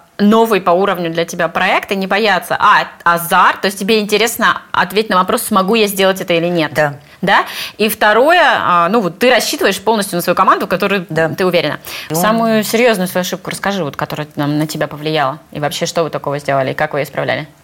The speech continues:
Speaker 2: Было неско-, несколько распределённых филиалов, м, и у компании клиента. Один из них был не в Москве.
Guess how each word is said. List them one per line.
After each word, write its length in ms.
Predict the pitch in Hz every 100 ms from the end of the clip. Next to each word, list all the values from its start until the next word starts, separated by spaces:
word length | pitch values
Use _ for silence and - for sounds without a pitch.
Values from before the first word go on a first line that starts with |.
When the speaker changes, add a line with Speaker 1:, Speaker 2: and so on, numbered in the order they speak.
| _
Speaker 2:
Было 380 | - 160 202 190
неско-, 580 | 180 196 185 - 139 127
несколько 1300 | 185 196 196 - 156 151 147 143 143 135 127 127 -
распределённых 880 | 147 - 165 151 180 175 165 143 135
филиалов, 680 | - 156 156 175 233 269 262 - -
м, 340 | - - 185 190 - - - - - _ - - - -
и 300 | 156 165 156 139
у 80 | 147
компании 540 | 175 165 165 160 156
клиента. 600 | 147 165 156 156 147 151 139 _ _ - - - - - - - - - -
Один 340 | 175 170 196
из 120 | 175
них 160 | 170 160
был 460 | 160 170 160 131 95
не 260 | 165 175
в 60 | 147
Москве. 720 | 156 156 - 185 208 269 285